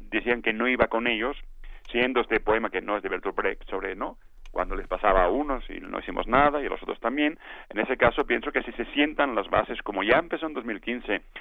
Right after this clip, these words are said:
con la ley Mordaza, con los cambios en el Código Penal, con todo eso que está pasando ahora, tarde o temprano cualquiera puede ser acusado de lo mismo que ahora acusan a catalanes. Entonces pienso que por una cuestión, digamos, básica de derecho, digamos, de defensa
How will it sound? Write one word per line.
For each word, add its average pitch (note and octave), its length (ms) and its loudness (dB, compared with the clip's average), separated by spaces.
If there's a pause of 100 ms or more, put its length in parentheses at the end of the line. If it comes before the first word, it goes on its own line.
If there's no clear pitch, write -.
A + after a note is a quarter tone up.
(120)
con C#3+ 160 4
la G#2 80 4
ley G2+ 120 4
Mordaza, G2 760 2 (240)
con C3+ 140 0
los C#3 100 0
cambios G#2 300 -2
en G#2 60 -4
el G2+ 80 -6
Código F#2 320 -2
Penal, F#2+ 560 2 (260)
con A2+ 180 0
todo C#3+ 140 6
eso C3+ 140 0
que A#2 40 0
está - 160 2
pasando A#2 300 -2
ahora, A2 320 2 (100)
tarde B2 220 2
o D3 40 0
temprano B2 380 -2
cualquiera A2+ 540 0
puede F#2+ 340 -2
ser F2+ 140 2
acusado F#2+ 420 2
de G#2 80 2
lo F#2+ 120 2
mismo - 440 2
que F2 80 0
ahora F2 220 4
acusan F2 320 -2
a - 20 -12
catalanes. D#2+ 480 -6 (380)
Entonces A#2+ 400 0
pienso A#2 260 2
que A2+ 220 -2
por - 140 0
una G#2+ 100 0
cuestión, A2+ 320 2
digamos, G2+ 480 2
básica G#2+ 420 2
de F2+ 120 -4
derecho, F#2 440 -4 (540)
digamos, A2 280 0
de A2+ 100 -4
defensa G#2 520 0